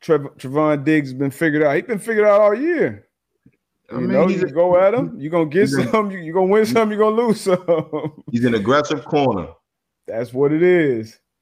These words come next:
Speaker 2: And I think the coaches, they're fine with that. I know he's gonna come up with some plays and he's gonna give up one or two. If you're a coach and you can, you can live with that,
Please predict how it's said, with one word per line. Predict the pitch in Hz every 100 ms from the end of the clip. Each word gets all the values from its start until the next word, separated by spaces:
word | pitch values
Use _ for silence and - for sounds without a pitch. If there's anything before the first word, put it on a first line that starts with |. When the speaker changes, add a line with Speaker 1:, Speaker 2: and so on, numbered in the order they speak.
| _ _ _ 80
Speaker 2:
And | 90
I | 98
think | 110 120
the | 104
coaches, | - 123 123 120
they're | 120 123
fine | 123 139 123
with | 110 90
that. | 95 69 65
I | 87
know | 107 120 120 123 -
he's | 110 107
gonna | 113
come | 101 127 127
up | 123
with | 123
some | 131 123
plays | 135 139 147 131
and | 110
he's | 120
gonna | 131 127
give | 147 143
up | 151 127
one | 117 110
or | 101
two. | - 101 80 85 _ _ _ -
If | 76
you're | 110 117 -
a |
coach | - 143 147 -
and | 101 107
you | 123
can, | 123 117 113 _ -
you | 110
can | 117 120
live | 135 139
with | -
that, | 156 160